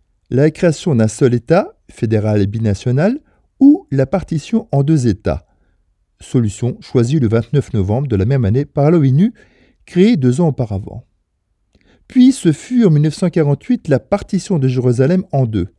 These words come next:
l'ouest pour les Israéliens et l'est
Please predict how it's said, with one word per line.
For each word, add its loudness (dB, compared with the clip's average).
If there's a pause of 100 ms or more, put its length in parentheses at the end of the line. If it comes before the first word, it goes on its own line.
(480)
l'ouest 2
pour -4
les -4
Israéliens -2 (200)
et 2
l'est 0